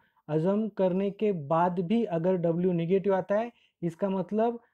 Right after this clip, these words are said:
हमारा अजम्पशन गलत है कि ये वर्क प्रोड्यूसिंग डिवाइस है, बराबर? मतलब एक्चुअल में ये वर्क कंज्यूमिंग डिवाइस है क्योंकि W नेगेटिव आ रहा है। तो इसका ज़्यादा लोड मत लो, आप अज्यूम करो कि W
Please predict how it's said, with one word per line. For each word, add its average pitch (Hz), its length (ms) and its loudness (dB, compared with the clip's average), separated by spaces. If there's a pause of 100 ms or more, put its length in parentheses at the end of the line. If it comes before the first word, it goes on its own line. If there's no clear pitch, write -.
(140)
हमारा 180 360 2
अजम्पशन 175 480 -2
गलत 190 320 4
है 220 140 0 (360)
कि 185 60 0 (120)
ये 196 100 6
वर्क 190 360 2
प्रोड्यूसिंग 175 520 2
डिवाइस 202 340 4
है, 117 100 -12 (720)
बराबर? 175 360 0 (320)
मतलब 202 420 0
एक्चुअल 190 360 0
में 196 120 0
ये 220 140 4
वर्क 190 400 2
कंज्यूमिंग 214 420 4
डिवाइस 165 300 2
है 139 60 -2
क्योंकि 160 280 -2
W 156 340 -2 (340)
नेगेटिव 180 380 4
आ 143 60 4
रहा 123 100 -4
है। 113 60 -14
तो 165 120 -2
इसका 165 200 -2
ज़्यादा 175 240 4
लोड 202 220 6
मत 202 180 0
लो, 233 200 -2 (240)
आप 175 200 -2
अज्यूम 175 300 4
करो 208 220 2
कि 220 220 0
W 180 380 2